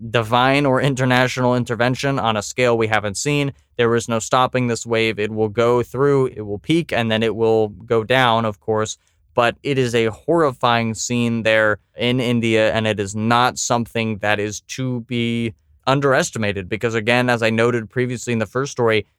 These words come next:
there is the threat of mutations. There are already some that they've caught and they've analyzed and they've at least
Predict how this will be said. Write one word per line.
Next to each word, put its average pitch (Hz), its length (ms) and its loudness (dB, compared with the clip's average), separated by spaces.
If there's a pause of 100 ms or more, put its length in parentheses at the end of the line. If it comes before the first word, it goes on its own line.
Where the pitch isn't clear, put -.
(160)
there 127 320 2
is 147 320 0
the 165 120 0
threat 120 400 0 (260)
of 117 400 2 (180)
mutations. 143 840 -2 (140)
There 123 200 2
are 131 60 4
already 139 240 2
some 123 440 0 (100)
that 113 240 -2
they've 113 220 0
caught 120 380 0
and 113 160 -8
they've 110 240 0
analyzed 113 600 2
and 107 160 -6
they've 104 220 -2
at 101 160 -4
least 113 300 -6